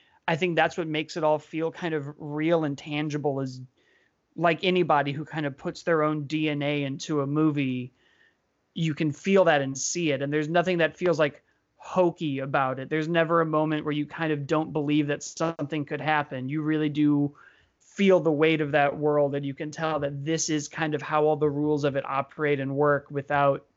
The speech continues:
the need for that. In the same way when people who grew up in cities are like, "This is how the city feels," and you can tell, rather than it being like, "New York feels like a suburb in this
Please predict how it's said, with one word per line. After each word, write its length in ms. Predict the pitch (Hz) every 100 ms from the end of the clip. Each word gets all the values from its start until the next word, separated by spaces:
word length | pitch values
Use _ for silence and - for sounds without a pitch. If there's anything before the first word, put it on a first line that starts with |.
| _ _ _
the 120 | 156
need 300 | 165 214 226
for 140 | -
that. 320 | 147 143 135 -
In 120 | 185
the 80 | 208
same 320 | 247 226 220
way 140 | 208
when 140 | 185 175
people 260 | 202 180
who 120 | 170 160
grew 180 | 165
up 100 | 165
in 100 | 160
cities 380 | 143 180 170 143
are 60 | 156
like, 220 | 147 143
"This 140 | 139
is 100 | 143
how 100 | 175
the 100 | 185
city 280 | 196 233 220
feels," 380 | 151 151 143 135
and 120 | 147
you 80 | 147
can 320 | 147 147 143 - _ _ _ _ _ _
tell, 480 | - 202 180 139 139
rather 320 | 147 147 160
than 140 | 156
it 140 | 151 143
being 180 | 151
like, 220 | 147 147 147
"New 340 | 156 185 190
York 300 | 196 202 202
feels 200 | - 196
like 120 | 185
a 40 | 185
suburb 600 | - 240 190 165 143 143
in 220 | 160 160
this 360 | 156 151 -